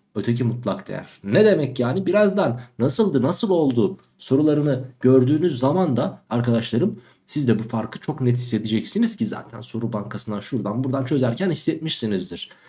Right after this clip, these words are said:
Çünkü, e, kitapların artık geneli bir, bir klasik sorular oluyor, klasikleşmiş. Bir de sevgili gençler yeni nesil sorulardan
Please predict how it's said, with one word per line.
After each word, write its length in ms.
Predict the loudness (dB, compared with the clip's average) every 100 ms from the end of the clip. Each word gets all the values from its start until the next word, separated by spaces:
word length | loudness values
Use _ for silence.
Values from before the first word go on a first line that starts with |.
| _ _ -10
Çünkü, 560 | -4 0 0 0 -2 -4
e, 60 |
kitapların 500 | -4 -6 -6 -6 -6
artık 440 | -6 -8 -12 -18 -6
geneli 560 | -2 0 0 0 -2 -10 _ _
bir, 100 | -6
bir 140 | -6 -6
klasik 360 | -4 -6 -6
sorular 460 | -2 2 4 4 2 0
oluyor, 440 | 2 4 4 2
klasikleşmiş. 760 | -4 -8 -6 -6 -4 -4 -6 -10 -16 -6
Bir 60 | -4
de 40 |
sevgili 400 | -2 -4 -4 -4
gençler 360 | -4 -4 -4 -4
yeni 260 | -2 -2
nesil 220 | -2 -4
sorulardan 760 | -6 -4 -2 -2 -2 0 0 -2